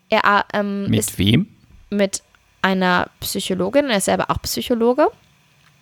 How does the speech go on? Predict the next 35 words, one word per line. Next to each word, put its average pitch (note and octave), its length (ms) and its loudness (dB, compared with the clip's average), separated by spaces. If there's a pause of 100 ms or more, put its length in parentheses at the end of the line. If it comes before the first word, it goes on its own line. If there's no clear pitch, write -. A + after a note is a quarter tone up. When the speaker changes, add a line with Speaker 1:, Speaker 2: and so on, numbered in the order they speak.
(160)
Speaker 1:
Ich - 60 -12
habe G3+ 120 -2
am G3 60 0
nächsten G3+ 220 -2
Morgen F#3+ 160 0
noch F#3+ 120 -8
Speaker 2:
Gott, G3 120 -6
Speaker 1:
mit - 0 -
dem F#3 160 -4
Speaker 2:
ich - 80 -4
sagte - 120 -10
dir C#3+ 100 4
Speaker 1:
gefrühstückt. G#3+ 440 4
Speaker 2:
das F#2+ 140 2
vorher. G#2 480 2 (920)
Speaker 1:
Hm? D4+ 100 6 (1500)
Speaker 2:
Ich - 180 -8
hab G2 160 -2
dir - 100 -4
das G2+ 160 0
vorher F#2+ 260 0
gesagt, B2+ 500 -2
aber F#2 240 -2 (160)
Speaker 1:
Was G#3+ 180 -2
hast G3 180 -6
du F3+ 80 -6
mir F3 80 2
Speaker 2:
just E3+ 160 0
saying. E3+ 260 2
Speaker 1:
gesagt? - 200 -14 (1900)
Speaker 2:
The G#2 60 -4
blinds A2+ 680 2
leading C3 340 4
the B2+ 80 2
blinds. C3+ 800 -4